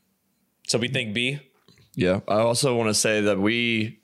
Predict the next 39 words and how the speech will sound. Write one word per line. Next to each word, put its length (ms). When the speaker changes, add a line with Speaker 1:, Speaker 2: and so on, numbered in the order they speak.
Speaker 2:
the 280
Rocawear, 600
when 120
it 80
was 160
really 240
big, 340
it 120
was 140
a 40
little 200
bit 140
before 340
our 200
time. 560
Speaker 1:
Yeah, 260
Speaker 2:
When 100
we 100
Speaker 1:
definitely. 20
Speaker 2:
started, 520
when 160
we 120
started 260
really 240
expressing 480
ourselves 500
with, 160
like, 180
clothes 300
Speaker 1:
Mm-hmm. 100
Speaker 2:
and 80
shit. 400
Um, 480
so 420
I 80
feel 180
like 220
our 320
perspective 840